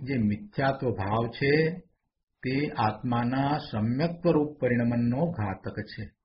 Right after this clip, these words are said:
મિથ્યાત્વ ભાવ પણ કેવો લીધો છે કે શુભ ભાવને ધર્મ માનવો, મોક્ષ માર્ગ માનવો, મુક્તિનો માર્ગ માનવો, એવું મિથ્યાત્વ, એવી ખોટી શ્રદ્ધા.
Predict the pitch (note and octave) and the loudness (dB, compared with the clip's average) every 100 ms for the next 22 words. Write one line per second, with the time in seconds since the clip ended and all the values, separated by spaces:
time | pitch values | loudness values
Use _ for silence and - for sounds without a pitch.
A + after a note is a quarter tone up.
0 | _ _ _ _ _ _ _ _ _ _ | _ _ _ _ _ _ _ _ _ _
1 | _ _ _ - A2 - C3+ C3+ C#3+ B2 | _ _ _ -4 -4 -2 0 2 2 4
2 | C3 D3 D3+ D3 D#3 D#3 F3+ D#3 A#2+ C3+ | 4 4 4 0 2 4 6 6 4 2
3 | - D3+ F#3 - - _ - C3+ - B2+ | 2 2 2 -2 -14 _ -10 -8 -4 0
4 | C#3 A2 A2 B2 B2+ C#3 D#3+ D#3+ A2+ B2+ | 0 2 4 4 4 2 0 2 2 2
5 | B2+ A#2 A#2+ B2 C#3 D3 A#2+ A#2+ - B2 | 2 2 2 2 0 2 0 0 -4 -2
6 | A#2+ A2+ A2+ A2+ A#2 C3 D#3 B2 A2 - | 0 0 -2 0 -2 0 0 0 -4 -4
7 | B2 A2+ A2 A2 G#2+ G#2 G2+ A2 C3 D3 | 0 2 2 0 -2 -2 -2 0 2 2
8 | F#2 - _ _ _ _ _ _ C3 C#3+ | 2 -4 _ _ _ _ _ _ -2 4
9 | F3 F#3 E3+ - - A2 F#2 - F2+ - | 6 8 6 4 0 0 -2 -8 -16 -16
10 | - _ - C#3+ E3 E3+ - C3+ B2 C#3+ | -20 _ -2 2 4 4 2 -2 -2 -4
11 | - A#2 G#2+ - D#2+ | -4 -4 -4 -6 -10